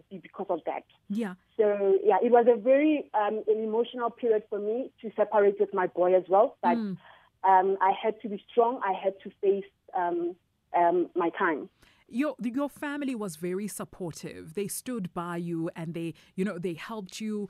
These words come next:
Speaker 2: when the baby was now moving from prison back into, uh, you know, back into the house. Uh, what would you like to say to a family that's dealing with someone that is, uh, you know, in prison right now? How can they support them?
Speaker 1: Sure. When you have a family member that's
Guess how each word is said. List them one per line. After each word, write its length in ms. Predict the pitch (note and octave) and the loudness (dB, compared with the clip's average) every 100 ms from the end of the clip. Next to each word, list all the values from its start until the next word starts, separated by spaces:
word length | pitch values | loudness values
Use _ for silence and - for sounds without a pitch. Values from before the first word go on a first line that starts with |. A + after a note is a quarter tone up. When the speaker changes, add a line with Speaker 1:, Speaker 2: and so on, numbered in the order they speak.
| _ | _
Speaker 2:
when 200 | - F#3 | -10 -6
the 80 | E3+ | -6
baby 400 | C#3+ F3+ G#3 G3+ | -6 -6 -4 -6
was 300 | F#3 F3 D#3 | -6 -6 -4
now 220 | E3+ D#3+ | -6 -4
moving 400 | E3 F3+ F#3+ F#3+ | -4 -2 -2 -4
from 200 | E3 E3 | -6 -8
prison 340 | D3+ A3 F#3+ D#3+ | -6 -6 -4 -6
back 260 | E3+ F3+ | -6 -8
into, 320 | F#3 D#3+ F#3+ D#3+ - - | -8 -6 -6 -6 -10 -10
uh, 100 | D#3+ D#3 | -8 -8
you 180 | E3+ D#3+ | -8 -6
know, 100 | E3 | -6
back 260 | F3 F3+ | -8 -8
into 200 | F#3+ F#3 | -8 -8
the 80 | D#3+ | -8
house. 400 | D3+ A3+ A3 G#3+ - - - | -8 -8 -8 -10 -14 -20 -10
Uh, 120 | G3+ _ - | -10 _ -10
what 320 | G#3 D4+ F#4 | -6 -6 -4
would 160 | F#4 - | -6 -4
you 80 | C4+ | -6
like 240 | A3 G#3+ | -6 -8
to 100 | A#3 | -12
say 320 | - A3 F#3 | -8 -6 -6
to 240 | F#3 G#3 - | -8 -10 -12
a 60 | F3 | -14
family 580 | - B3 A3+ A3 F3 D#3+ | -14 -10 -8 -8 -8 -8
that's 280 | F3 - | -10 -12
dealing 320 | - G3+ A3 G3+ | -10 -8 -6 -8
with 140 | F3 | -8
someone 360 | - G#3+ G#3+ F#3 | -10 -8 -6 -6
that 120 | E3+ | -6
is, 160 | D#3 - _ _ | -10 -12 _ _
uh, 120 | E3+ - | -10 -8
you 180 | F#3 E3+ | -8 -6
know, 260 | E3+ D#3 - _ | -6 -8 -14 _
in 200 | G3 D#3 | -4 -4
prison 380 | - C#4+ B3 A#3 | -4 -6 -4 -4
right 220 | G3 G3 - | -4 -6 -6
now? 360 | F3+ E3+ F3 - _ | -4 -4 -6 -12 _
How 160 | C4+ | -10
can 220 | C#4+ D4 F3+ | -8 -6 -4
they 200 | E3 E3+ | -2 -2
support 640 | - F3 - F3 D#3 - | -4 -10 -8 -10 -10 -10
them? 280 | D#3+ - - _ _ _ _ - - - - - _ - - | -12 -12 -20 _ _ _ _ -18 -16 -18 -20 -20 _ -8 6
Speaker 1:
Sure. 240 | A4 F4 B3+ | 8 8 4
When 280 | C4+ C#4 | 2 2
you 160 | C#4 E4 | -2 0
have 120 | E4 C#4+ | 0 -2
a 140 | C#4+ | -8
family 340 | - C4 C4 B3+ | -6 -6 -4 -4
member 300 | A3+ A3 A3 | -4 -4 -2
that's 180 | G#3+ | -2